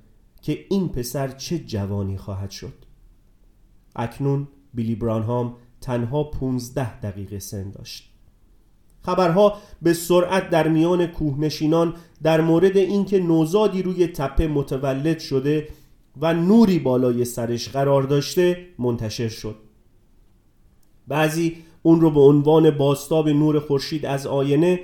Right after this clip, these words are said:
نادیده گرفتن. چارلز و الا در حیرت بودن، چون بهتر از همه می‌دونستن که در کلبه‌شون هیچ آینه‌ای وجود نداشت. به علاوه خورشید هنوز بالا نیامده بود.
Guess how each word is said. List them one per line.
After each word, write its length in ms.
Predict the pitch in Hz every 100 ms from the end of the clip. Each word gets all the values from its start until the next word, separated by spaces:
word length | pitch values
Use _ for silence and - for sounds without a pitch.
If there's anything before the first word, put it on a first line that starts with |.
| - 131
نادیده 440 | 127 123 123 135
گرفتن. 580 | 120 110 104 113 107 110 - _ _ _
چارلز 280 | 143 135 131
و 40 |
الا 520 | 135 131 135 147 147 - - -
در 160 | 135 123
حیرت 460 | 139 135 135 127
بودن، 360 | 123 123 123 120 - -
چون 240 | 165 160
بهتر 360 | 151 143 170 160
از 180 | 156 139
همه 260 | 151 160
می‌دونستن 800 | 156 185 160 131 127 - 127 123 123 - _
که 120 | 156
در 320 | 147 147 139 139
کلبه‌شون 680 | 147 139 156 156 147 135 131 -
هیچ 280 | 170 170 - -
آینه‌ای 580 | 139 151 151 151 160 127
وجود 460 | 113 110 117 117 117
نداشت. 500 | 120 98 95 - - _ _ _ _ _ _ _ _ _ _ _ _ -
به 80 | 131
علاوه 640 | 131 127 120 123 135 139 - - - _
خورشید 540 | - 147 135 - 175 175 - - _ _ _ _ _
هنوز 540 | 143 160 190 175 131
بالا 540 | 127 123 127 135 135 - - _ _ -
نیامده 560 | 120 135 117 107 104 101
بود. 260 | 98 -